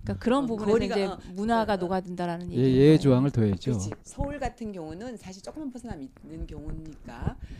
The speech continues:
Speaker 2: 그런데 어쨌든 그런 거에 대해서 어떤 요번에는 더 통과했더라고요. 아예 필수로. 옛날에는 "이 학교 동일 있으니까 주지 마세요"라고 동그라미 치면 다른 데 배정을 했는데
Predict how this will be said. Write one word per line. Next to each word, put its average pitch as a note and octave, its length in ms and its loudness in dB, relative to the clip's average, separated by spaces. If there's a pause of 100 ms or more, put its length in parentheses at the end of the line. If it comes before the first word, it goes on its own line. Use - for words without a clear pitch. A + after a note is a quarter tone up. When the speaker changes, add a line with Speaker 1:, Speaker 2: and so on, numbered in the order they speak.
(180)
Speaker 2:
그런데 D#3+ 320 -4 (120)
어쨌든 G3+ 300 -12
그런 B3 460 -6
거에 F3 220 -6
대해서 D#3 480 -10 (520)
어떤 D#3 360 -18
요번에는 E3 380 -10
더 C#3+ 140 -16
통과했더라고요. C#3+ 840 -14
아예 F#3+ 220 -8
필수로. G#3 560 -12
옛날에는 F3+ 560 -4 (400)
"이 G3 100 -4
학교 A3 260 -6 (200)
동일 G3 280 -4
있으니까 D3+ 540 -10 (100)
주지 E3 240 -12
마세요"라고 D#3+ 600 -8
동그라미 F#3+ 340 -10
치면 F3 300 -10
다른 C#3+ 200 -8
데 D3+ 80 -8
배정을 D3 360 -6
했는데 C3+ 340 -6